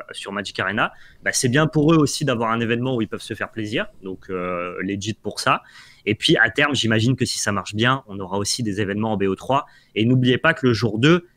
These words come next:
donc qui est quand même le jour principal où vous pouvez gagner de l'argent, reste en format B O trois. Donc on est content, moi je suis content. Qu'est-ce que t'en penses, Topé ?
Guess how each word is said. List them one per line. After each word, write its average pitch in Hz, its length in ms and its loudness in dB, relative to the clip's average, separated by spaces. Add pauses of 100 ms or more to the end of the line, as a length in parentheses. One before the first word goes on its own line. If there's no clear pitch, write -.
(120)
donc 98 100 -14
qui - 100 -6
est 107 60 -2
quand 120 80 0
même 117 80 2
le 120 80 2
jour 110 160 -2
principal 123 500 0
où 107 60 0
vous 104 80 -4
pouvez 110 180 -4
gagner 104 200 -2
de 101 60 -2
l'argent, 110 340 -2
reste 113 500 -4
en 117 80 -10
format 101 360 -6
B 98 80 -6
O 92 120 -4
trois. - 240 -20 (560)
Donc 127 180 4
on 175 120 4
est 180 60 4
content, 120 300 -4
moi 139 140 0
je - 40 -2
suis 185 100 -2
content. - 280 -6
Qu'est-ce 104 180 -12
que - 40 -10
t'en 113 60 -8
penses, - 180 -12
Topé ? - 280 -14